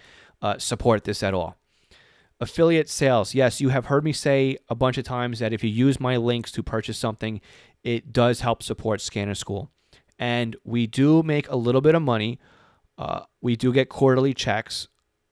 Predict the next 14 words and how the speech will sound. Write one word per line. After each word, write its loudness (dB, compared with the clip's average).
ranging 0
in -2
about 0
the 0
hundred 0
to -4
two -2
hundred 0
dollar 2
range -6
on, 0
um, -6
different 0
affiliate -2